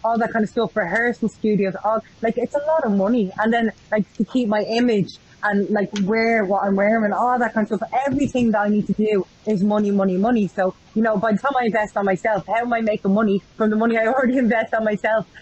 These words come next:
So it's really, like, a stressful situation for people out there that love what they do, they're passionate and have this talent, but most of them are going to waste. And that's where, again, drugs and alcohol comes in the equation,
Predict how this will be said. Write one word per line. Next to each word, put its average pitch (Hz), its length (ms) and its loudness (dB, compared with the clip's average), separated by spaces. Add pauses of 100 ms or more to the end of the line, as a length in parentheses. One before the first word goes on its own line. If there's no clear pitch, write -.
(200)
So 226 200 0 (220)
it's 233 220 -2
really, 277 400 4
like, 214 180 0
a 220 80 0
stressful 226 520 -2
situation 214 480 -2
for 214 100 -2
people 214 320 -2
out 202 160 -2
there 202 140 0
that 185 220 -2
love 220 320 0
what 254 140 -2
they 220 80 0
do, 202 220 0
they're 196 100 -2
passionate 214 500 -4
and 196 100 -4
have 214 200 -2
this 208 140 -4
talent, 214 340 -2 (240)
but 240 140 -2
most 233 340 -2
of 285 60 -4
them 233 100 0
are 202 100 0
going 208 220 0
to 202 80 -4
waste. 233 260 -2
And 226 120 0
that's 285 220 -4
where, 247 180 0
again, 247 340 0 (220)
drugs 254 340 0
and 233 120 0
alcohol 226 400 0
comes 190 200 -6
in 214 80 2
the 214 80 2
equation, 240 400 -2